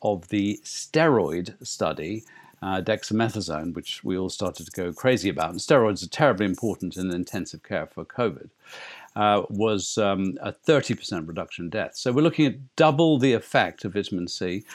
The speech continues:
And I remember in December when I was interviewing the Professor Xiong Peng at Zhongnan University Hospital in Wuhan, I said to him,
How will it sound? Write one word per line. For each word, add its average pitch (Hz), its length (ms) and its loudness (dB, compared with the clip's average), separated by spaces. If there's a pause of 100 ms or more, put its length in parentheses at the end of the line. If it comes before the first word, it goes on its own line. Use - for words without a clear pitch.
(380)
And 131 100 2
I 139 60 8
remember 143 480 6
in 131 220 2
December 135 460 4
when 110 180 4
I 113 80 4
was 107 180 0
interviewing 110 560 2
the 92 80 -8
Professor 113 760 -2
Xiong 107 360 0
Peng 90 500 0
at - 280 -2
Zhongnan 110 460 2
University 98 520 -2
Hospital 107 480 -6
in 90 280 -4
Wuhan, 104 540 0 (640)
I 123 120 2
said 151 240 4
to 123 140 0
him, 95 400 2